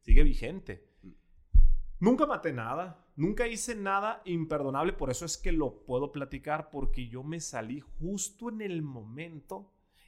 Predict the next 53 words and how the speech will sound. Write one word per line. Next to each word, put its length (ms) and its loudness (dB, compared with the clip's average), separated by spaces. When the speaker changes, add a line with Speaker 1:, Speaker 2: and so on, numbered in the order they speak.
Speaker 1:
en 260 -6
que 100 -10
me 60 0
Speaker 2:
¿Cuántos 240 8
Speaker 1:
tenía 160 0
Speaker 2:
años 80 -6
Speaker 1:
que 120 -6
salir. 200 -2
Speaker 2:
estuviste? 320 -12
Speaker 1:
Primero 440 8
de, 400 -4
la 160 -2
mitad 260 4
de 80 12
primero 320 2
de 40 -10
secundaria, 540 -4
segundo 340 6
de 20 2
secundaria, 420 -4
tercero 240 6
de 60 2
secundaria 600 -4
y 100 4
toda 200 2
la 120 -4
preparatoria. 640 -6
Me 100 -8
aventé 300 -10
cinco 400 -8
años 280 -10
y 40 -6
medio 260 -6
más 180 2
o 60 -10
menos. 220 -12
Speaker 2:
Dentro 300 0
de 40 -2
la 120 -2
clica. 380 -12
Speaker 1:
Dentro 320 -2
de 60 2
la 100 8
clica. 380 4
Empezó 520 -10
paulatino. 840 -12
Primero 300 2
fue 160 -6
la 100 -6
secundaria 640 -6
y 20 -4
dije, 220 -10
"Ah". 600 -16